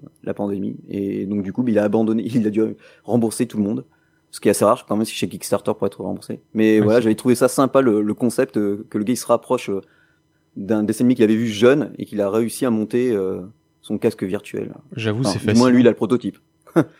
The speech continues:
Speaker 2: C'est fascinant. Mais comment t'es venu d'ailleurs l'idée de, euh, de, de faire des news sur la V R ? Parce que tu disais que tu avais découvert la, la V R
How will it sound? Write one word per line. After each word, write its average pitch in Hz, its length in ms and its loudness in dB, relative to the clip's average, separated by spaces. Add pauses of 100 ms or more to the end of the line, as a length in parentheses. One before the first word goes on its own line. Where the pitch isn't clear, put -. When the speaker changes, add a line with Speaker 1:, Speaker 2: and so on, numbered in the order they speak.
(560)
Speaker 2:
C'est - 160 -8
fascinant. 139 360 0
Mais 170 120 6
comment 233 200 4
t'es 180 140 2
venu 160 200 4
d'ailleurs 135 300 6
l'idée 120 340 4
de, 110 120 -2
euh, 104 480 0
de, 101 380 -2
de 107 100 -2
faire 113 200 2
des 110 120 4
news 117 140 2
sur 113 200 0
la 110 100 4
V 110 220 6
R ? 113 60 2
Parce - 140 -10
que 110 40 -10
tu 104 120 -12
disais 110 240 0
que 117 40 -6
tu 107 260 0
avais 104 140 0
découvert 110 480 2
la, 101 380 2
la 101 140 4
V 107 320 4
R 101 120 -2